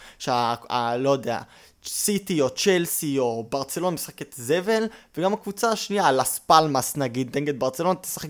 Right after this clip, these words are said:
גם זבל וזה ייגמר אפס אפס. צריך לתת קרדיט לקבוצות הקטנות שיש להם את האומץ ואת היכולת ל-, ל-, להשתלט על המצב ולראות שהקבוצה לא, הקבוצה האויבת לא משחקת ברמה הגבוהה שלהם, כמו שהם תמיד משחקים, ולוקחת את ההזדמנות ובאמת עושה את זה מהמיטה,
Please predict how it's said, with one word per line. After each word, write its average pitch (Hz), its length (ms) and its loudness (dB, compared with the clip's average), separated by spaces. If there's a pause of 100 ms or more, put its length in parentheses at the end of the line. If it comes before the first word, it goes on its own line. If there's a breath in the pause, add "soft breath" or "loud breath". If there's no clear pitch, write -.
גם 151 220 2
זבל 170 400 0
וזה 131 220 -2
ייגמר 139 400 0
אפס 131 300 -8
אפס. - 280 -12 (680 soft breath)
צריך 226 240 4
לתת 233 240 -4
קרדיט 214 360 0
לקבוצות 143 320 -2
הקטנות 180 360 -4
שיש 139 600 -2
להם 196 100 0
את - 100 -4
האומץ 196 460 0
ואת 120 120 -8
היכולת 214 500 -4
ל-, - 40 -12 (180)
ל-, 90 260 -8
להשתלט 131 600 -4
על 240 80 0
המצב 170 360 -2
ולראות 131 420 0
שהקבוצה - 840 -6
לא, 156 140 0 (200)
הקבוצה 139 440 0
האויבת 127 720 0 (100)
לא 160 140 -4
משחקת 180 260 -4
ברמה 120 360 0
הגבוהה 120 320 -4
שלהם, 127 440 -6 (140)
כמו 131 180 -6
שהם 120 140 -8
תמיד 120 220 -6
משחקים, 160 500 -4 (480 loud breath)
ולוקחת 135 340 -2
את - 60 -2
ההזדמנות 170 600 -2
ובאמת 123 460 -4
עושה 170 240 -2
את 165 60 0
זה 139 80 -6
מהמיטה, 117 580 -4